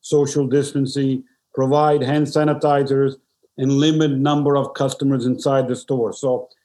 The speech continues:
safety, as you can see all over this, is one of the big concerns for consumers as they go to retail stores.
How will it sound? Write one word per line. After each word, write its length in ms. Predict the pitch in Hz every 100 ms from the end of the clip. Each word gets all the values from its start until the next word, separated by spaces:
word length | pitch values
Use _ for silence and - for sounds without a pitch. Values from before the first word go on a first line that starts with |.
| _
safety, 640 | - 165 175 - 165 160
as 140 | 143 147
you 100 | 147
can 160 | 147
see 280 | - 160 156
all 260 | 147 151 156
over 240 | 147 143
this, 340 | 143 139 - - _ _ 131
is 140 | 127
one 160 | 143 143
of 80 |
the 80 | 135
big 240 | 127 151 151
concerns 480 | 147 131 151 139
for 100 | 135
consumers 600 | 131 135 131 151 147 131 123
as 140 | 135
they 100 | 127
go 160 | 131 135
to 240 | 127 - _ _ -
retail 380 | 143 151 147 135
stores. 560 | - 143 131 104 -